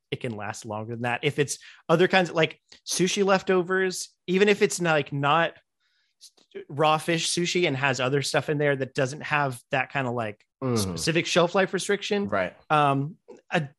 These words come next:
Speaker 1: a day. Otherwise,
Speaker 2: Yeah,
Speaker 1: it's
Speaker 2: it's
Speaker 1: like,
Speaker 2: like, it's not great.
Speaker 1: the rice gets all
Speaker 2: Yeah.
Speaker 1: crunchy or gross and stuff. So,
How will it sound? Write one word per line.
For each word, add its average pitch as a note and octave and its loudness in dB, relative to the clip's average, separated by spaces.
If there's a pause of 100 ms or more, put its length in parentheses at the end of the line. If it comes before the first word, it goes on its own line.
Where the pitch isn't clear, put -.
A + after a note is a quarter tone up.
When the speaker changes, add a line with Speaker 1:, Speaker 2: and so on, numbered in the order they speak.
(140)
Speaker 1:
a D3 0
day. A2+ -8
Otherwise, C3+ 2
Speaker 2:
Yeah, G2 -2
Speaker 1:
it's G2 -6
Speaker 2:
it's G#2+ -4
Speaker 1:
like, C3+ -2
Speaker 2:
like, F2+ -8
it's F#2 -10
not F#2 -6
great. F3+ -6
Speaker 1:
the E3 4
rice F3 2
gets F#3 2
all D3 4
Speaker 2:
Yeah. F2 -14
Speaker 1:
crunchy E3+ -2
or D3 -4 (180)
gross D3 0
and C3+ -10
stuff. C#3+ 0
So, A2 -8